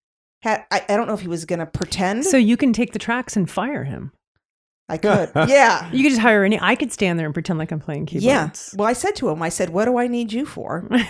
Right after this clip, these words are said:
Speaker 2: <laughs>
Speaker 3: Jesus.
Speaker 1: I said, "Your
Speaker 3: You don't
Speaker 1: parts."
Speaker 3: telegraph your punch.
Speaker 1: Well,
Speaker 2: Oh, man.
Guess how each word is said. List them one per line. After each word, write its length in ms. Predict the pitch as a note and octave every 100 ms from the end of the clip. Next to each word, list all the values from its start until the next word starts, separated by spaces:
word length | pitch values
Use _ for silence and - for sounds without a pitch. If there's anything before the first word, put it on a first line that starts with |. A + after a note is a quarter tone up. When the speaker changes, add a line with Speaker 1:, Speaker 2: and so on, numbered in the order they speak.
| - - -
Speaker 2:
<laughs> 520 | - - - - C5 B4+
Speaker 3:
Jesus. 360 | B3 E3+ D3+
Speaker 1:
I 80 | G3
said, 280 | B3 G#3+ G3+
"Your 140 | C4
Speaker 3:
You 40 | -
don't 240 | E3+ G3+ A#3+
Speaker 1:
parts." 180 | G3+ E3+
Speaker 3:
telegraph 460 | F3 D3+ D3+ D3
your 80 | A2
punch. 460 | - G3+ F3 - - _ _ F#3+
Speaker 1:
Well, 280 | G#3 G3+
Speaker 2:
Oh, 260 | B3+ A#3 A3
man. 580 | G#3 F#3 F#3+ F#3 F3+